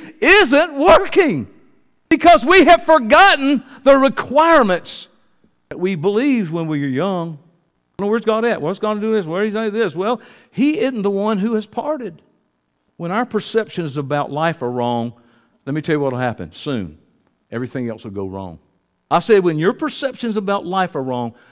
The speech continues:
all else will go wrong in the near future. The Spirit of God and the Word of God are the catalysts that are the dynamics of us having a true conversion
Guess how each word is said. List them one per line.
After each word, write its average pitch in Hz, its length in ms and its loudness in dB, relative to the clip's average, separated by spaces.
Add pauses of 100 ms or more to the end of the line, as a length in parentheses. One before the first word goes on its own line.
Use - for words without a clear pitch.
(440)
all 160 680 -2 (180)
else - 600 -6 (380)
will 113 120 -10
go 120 220 -2
wrong 107 500 -6 (420)
in 110 100 -8
the 101 120 -8
near 101 180 -8
future. 95 540 -12 (420)
The 139 80 -6
Spirit 254 600 -4
of 160 220 -2
God 101 640 -4 (380)
and 208 140 0
the 185 80 2
Word 214 420 6
of 165 160 -2
God 151 480 2
are 170 220 0
the 160 100 2
catalysts 226 800 0 (480)
that - 440 0 (100)
are 185 100 2
the 180 140 0
dynamics 190 800 0
of 190 240 2
us 202 340 2 (600)
having 202 380 0
a 180 140 0
true 233 300 -4
conversion 190 920 2